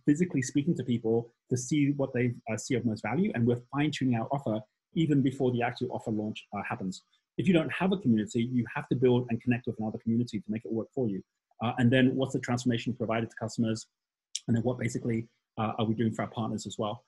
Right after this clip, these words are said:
And, and one of the most important parts of this, because we always do link with partners, is what is the partner pathway as we walk through this? Uh, so we've had partners come on board who are already part of our faculty.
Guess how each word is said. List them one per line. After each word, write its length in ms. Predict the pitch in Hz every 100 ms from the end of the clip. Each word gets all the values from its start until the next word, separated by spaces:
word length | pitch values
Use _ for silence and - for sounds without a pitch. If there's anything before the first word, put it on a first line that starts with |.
| _ _ 123
And, 100 | 127
and 100 | 139
one 140 | 196
of 60 | 214
the 60 | 127
most 240 | 151 180
important 340 | 139 160 135
parts 200 | 131 123
of 140 | 117 139
this, 240 | 220 220
because 340 | - 127 147 127
we 140 | 147
always 240 | 127 151 -
do 160 | 139 127
link 200 | 127 -
with 160 | 123 -
partners, 460 | 120 196 269 - _ _ _ - 127
is 180 | 147 135
what 160 | 131 196
is 100 | 202
the 60 | -
partner 280 | - 160 127
pathway 500 | 123 139 127 107 113 120
as 100 | 117
we 160 | 123 123
walk 220 | 127 131 -
through 180 | 123 143
this? 300 | - - - _ _ _
Uh, 120 | 120
so 140 | 123 -
we've 220 | 202 180
had 280 | 127 170 175
partners 260 | 156 151 123
come 160 | 135
on 80 | 127
board 200 | 127 127
who 120 | 117
are 20 |
already 220 | 117 139 143
part 160 | -
of 60 | 123
our 100 | 117
faculty. 640 | 117 120 117 117 113 113